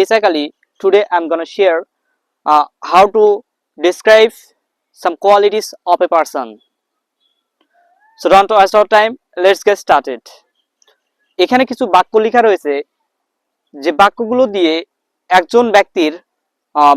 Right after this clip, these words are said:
বিভিন্ন বৈশিষ্ট্যগুলো তুলে ধরা যেতে পারে। এই ভিডিওগুলোর উদ্দেশ্য হলো আপনি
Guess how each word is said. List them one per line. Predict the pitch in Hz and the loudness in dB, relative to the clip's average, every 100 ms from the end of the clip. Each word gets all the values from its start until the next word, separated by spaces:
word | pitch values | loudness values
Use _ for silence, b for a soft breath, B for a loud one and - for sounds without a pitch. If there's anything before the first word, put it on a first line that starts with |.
| 139 | 0
বিভিন্ন | 180 214 220 202 | -4 -4 0 2
বৈশিষ্ট্যগুলো | 415 262 240 269 247 180 190 _ _ _ | 2 0 -4 -2 2 0 0 _ _ _
তুলে | 226 214 | 2 2
ধরা | 202 175 | 4 0
যেতে | 151 143 | -2 -4
পারে। | 135 113 _ _ _ _ _ _ _ _ _ _ _ _ _ _ _ - | -4 -6 _ _ _ _ _ _ _ _ _ _ _ _ _ _ _ -4
এই | 160 | -2
ভিডিওগুলোর | 185 262 277 285 403 | 0 0 0 -2 -2
উদ্দেশ্য | 381 277 254 302 | 0 0 0 2
হলো | 285 202 165 - _ _ _ _ - 180 | 4 4 2 0 _ _ _ _ -2 -2
আপনি | - 220 | 0 -2